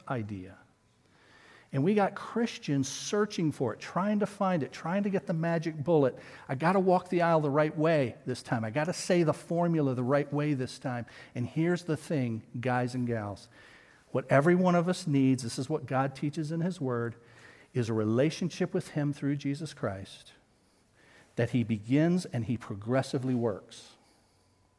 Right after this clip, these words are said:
And you gradually, gradually become more like Jesus, gradually. Progressive sanctification.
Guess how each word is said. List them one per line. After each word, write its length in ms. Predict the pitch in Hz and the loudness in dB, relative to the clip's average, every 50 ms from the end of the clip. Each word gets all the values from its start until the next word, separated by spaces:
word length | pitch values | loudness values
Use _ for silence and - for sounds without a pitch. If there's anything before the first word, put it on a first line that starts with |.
| _ _ _ _ _ _ _ _ _ _ _ _ _ _ _ _ _ _ _ _ _ _ _ _ _ - - - - - _ _ - - _ _ | _ _ _ _ _ _ _ _ _ _ _ _ _ _ _ _ _ _ _ _ _ _ _ _ _ -20 -20 -20 -20 -20 _ _ -20 -20 _ _
And 160 | 135 131 127 | 0 2 2
you 180 | 120 139 147 135 | 2 2 0 0
gradually, 920 | 117 110 120 113 127 147 151 165 170 165 165 156 120 123 117 113 104 101 95 - | -2 -2 -2 0 2 2 2 4 4 4 2 2 2 0 0 0 0 -2 -6 -8
gradually 720 | - 123 123 131 131 139 139 143 143 131 135 123 120 120 | -4 -2 0 2 2 2 2 0 0 0 -2 0 0 0
become 340 | 110 117 110 - - 127 120 | -2 -4 -4 -2 -2 0 0
more 240 | 120 123 120 117 | 0 0 0 0
like 220 | 117 110 113 113 107 | -2 -2 -4 -6 -8
Jesus, 360 | 117 107 101 95 - - - | -8 -8 -10 -10 -12 -18 -20
gradually. 680 | - - - 127 127 123 123 120 110 110 98 101 98 - - _ _ _ _ _ _ _ _ _ _ _ _ _ _ _ _ - | -12 -8 -4 -2 0 0 0 0 -2 -6 -10 -12 -14 -16 -20 _ _ _ _ _ _ _ _ _ _ _ _ _ _ _ _ -8
Progressive 840 | - - 143 123 113 104 117 127 135 135 139 - - - 135 117 | -4 -2 -2 -2 -2 -2 0 2 2 2 0 -2 -4 -4 -6 -6
sanctification. 880 | 120 - - 135 127 117 - - - - - 120 110 107 - - 123 120 | -6 -6 -6 -6 -6 -6 -10 -16 -16 -12 -10 -10 -10 -10 -12 -14 -18 -20